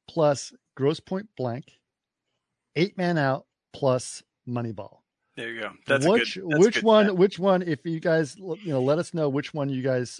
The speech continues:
Speaker 1: uh, uh, wanna see. Oh, okay. So here we go. Anthony
Speaker 2: There
Speaker 1: wants
Speaker 2: you go.
Speaker 1: to see
Speaker 2: He's in for,
Speaker 1: Snatch
Speaker 2: yeah.
Speaker 1: and Long Goodbye.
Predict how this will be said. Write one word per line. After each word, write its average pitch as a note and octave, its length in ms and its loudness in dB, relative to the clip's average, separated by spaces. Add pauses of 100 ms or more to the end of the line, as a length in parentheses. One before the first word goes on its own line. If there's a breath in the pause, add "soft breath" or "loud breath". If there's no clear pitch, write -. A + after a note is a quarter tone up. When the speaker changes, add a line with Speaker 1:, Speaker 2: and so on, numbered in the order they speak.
(120)
Speaker 1:
uh, - 40 -6
uh, G#2+ 1080 -6
wanna A#2 240 -8
see. - 220 -10
Oh, C3+ 160 4
okay. A2 280 -4
So G#2+ 220 -8
here C3+ 100 -2
we B2+ 60 -4
go. G2+ 240 -8
Anthony C#3 260 -6
Speaker 2:
There C3+ 120 -2
Speaker 1:
wants B2 140 -2
Speaker 2:
you C3+ 80 4
go. C3 140 4
Speaker 1:
to A#2+ 60 4
see B2 60 4
Speaker 2:
He's B2 120 0
in B2+ 140 0
for, - 100 -4
Speaker 1:
Snatch E3 400 4
Speaker 2:
yeah. E3 40 6
Speaker 1:
and D3+ 80 4
Long C#3+ 200 6
Goodbye. C3+ 360 -2